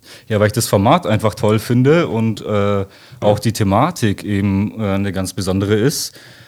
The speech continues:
ähm, die mich halt auch nochmal zum, zum Nachdenken anregt. Und, äh, find's einfach cool, auch mit anderen Leuten, die vielleicht auch gar keine Vorkenntnisse haben und auch nicht brauchen, so n-, so einen Tag oder in dem Fall hier einen halben Tag dann zu verbringen.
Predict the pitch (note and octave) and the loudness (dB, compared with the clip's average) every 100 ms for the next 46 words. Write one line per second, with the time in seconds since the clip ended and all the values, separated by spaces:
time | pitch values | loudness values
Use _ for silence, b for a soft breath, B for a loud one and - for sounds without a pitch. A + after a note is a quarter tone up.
0 | B A2+ G#2 G#2 G2+ G2 G2 G2 - _ | B 0 2 2 2 2 0 -2 -6 _
1 | C3 A2+ G2 G2+ - C3+ D3 A2 G2 - | -4 -2 0 -2 0 0 0 0 -2 -2
2 | F#2+ F#2 F2+ F2 - F#2 F2+ E2+ E2 - | -2 0 -2 -6 -6 -4 -2 -2 -4 -4
3 | F#2 F2 F#2+ D#2+ E2+ F#2+ B2 B2 b b | -6 -4 -6 -6 -4 -2 -2 -4 b b
4 | b b b b - G#2 G2 G2 F#2+ F#2+ | b b b b -8 -2 2 2 2 0
5 | F2 G2 F#2 F2 - - B2+ C3 A2 - | -2 0 0 -2 -6 -4 -2 -2 -4 -8
6 | - B2 D#3+ D3+ F#2 A#2+ A#2+ G#2+ A2+ C3 | -4 0 2 2 2 0 0 -2 -2 0
7 | C#3+ B2+ A2+ B2 A#2 A2 G#2+ G#2 G#2 F2 | 2 4 4 2 0 0 -2 -4 -4 -4
8 | - G2+ A#2 A2+ - A2 - G#2+ G#2 - | -2 0 0 -2 -2 -2 -2 -4 -4 -4
9 | E2+ D#2+ E2+ B2+ D#3+ C#3+ G2+ F#2 F#2 F2+ | -4 -2 -2 -2 -4 -6 -6 -4 -6 -8
10 | - D#2 E2+ G#2 C3 C3 b b b b | -8 -6 -4 -2 -2 -4 b b b b
11 | - A2+ G#2 G2+ G2 G2 G2+ G2+ F#2 G2 | -6 -4 -2 -2 -2 -6 -4 -4 -2 0
12 | B2 D#3 G#2 F#2 F#2 F2 F#2 F#2+ G2 F#2+ | 0 0 -2 -2 -4 -4 -6 -4 -4 -4
13 | F#2+ E2+ F2+ F2+ F#2+ A#2+ B2 F2 F#2 E2+ | -6 -4 -6 -6 -6 -8 -6 -8 -8 -14
14 | - F2+ E2+ | -12 -8 -8